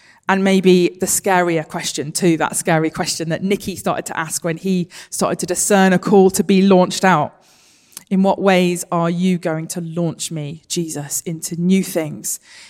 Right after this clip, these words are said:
into new places, into new roles and responsibilities? Maybe in this church, maybe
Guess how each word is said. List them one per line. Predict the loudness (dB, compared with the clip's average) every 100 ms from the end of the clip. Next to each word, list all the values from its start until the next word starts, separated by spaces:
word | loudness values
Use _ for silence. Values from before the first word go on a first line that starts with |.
| _
into | -8 -2
new | 0 2 0
places, | 0 -2 -2 -4 -6 -6 -6
into | -8 -6
new | -2 -2 -2
roles | -2 0 0 0
and | -4 -8
responsibilities? | -8 -10 -12 -6 -4 -4 -6 -8 -8
Maybe | -6 -2 0 0 -4 -16 -2
in | 0
this | 0 -2
church, | 2 4 4 2
maybe | 0 0 -2